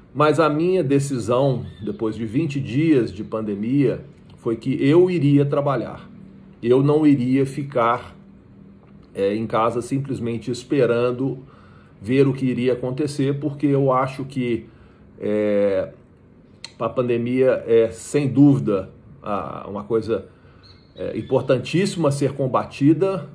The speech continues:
mas a vida não pode parar e eu assumi o risco de trabalhando, mesmo correndo risco por ter alguns fatores de risco hoje conhecidos,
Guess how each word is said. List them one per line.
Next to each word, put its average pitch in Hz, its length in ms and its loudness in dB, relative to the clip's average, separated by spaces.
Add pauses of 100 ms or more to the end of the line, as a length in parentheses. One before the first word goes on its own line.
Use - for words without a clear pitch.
mas 113 420 -2
a 123 100 2
vida 151 340 2
não 143 160 0
pode 131 300 2
parar 113 600 0 (280)
e 123 560 -2
eu 143 200 6
assumi 143 360 0
o 135 80 4
risco 143 560 2 (640)
de 120 160 -4
trabalhando, 139 880 2
mesmo 139 560 4
correndo 123 440 0
risco 127 440 -2
por 110 280 -8
ter 127 300 -2
alguns 107 380 -4
fatores 113 440 -4
de 104 120 -8
risco 110 340 -6
hoje 110 220 -2
conhecidos, 123 960 -4